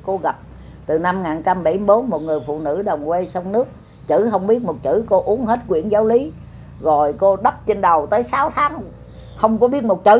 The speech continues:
nhức một nữa. Cái mình tự nghĩ, "Ủa, bà Chính Thu bà chơi lãng mình, bà nói mình uống này hết, mình biết chữ, nhưng sáu tháng rồi một chữ nhìn không biết, nó biết mình, mình không biết chữ." Cái thì cái mình suy nghĩ, mình nói, "Ủa, mình muốn biết chữ phải đi học chứ."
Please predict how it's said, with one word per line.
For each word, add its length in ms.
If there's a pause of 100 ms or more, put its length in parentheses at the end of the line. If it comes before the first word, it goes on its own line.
nhức 160
một 280
nữa. 180
Cái 80
mình 200
tự 140
nghĩ, 240 (100)
"Ủa, 160 (580)
bà 120
Chính 220
Thu 180
bà 100
chơi 320
lãng 320
mình, 120 (100)
bà 120
nói 220
mình 120
uống 420
này 180
hết, 220
mình 120
biết 140
chữ, 220
nhưng 120
sáu 240
tháng 260
rồi 140
một 200
chữ 220 (280)
nhìn 280
không 180
biết, 200
nó 100
biết 180
mình, 200
mình 100
không 60
biết 180
chữ." 220 (600)
Cái 200
thì 200
cái 160
mình 180
suy 140
nghĩ, 160
mình 180
nói, 120
"Ủa, 180 (540)
mình 260
muốn 180
biết 140
chữ 200
phải 100
đi 120
học 260
chứ." 180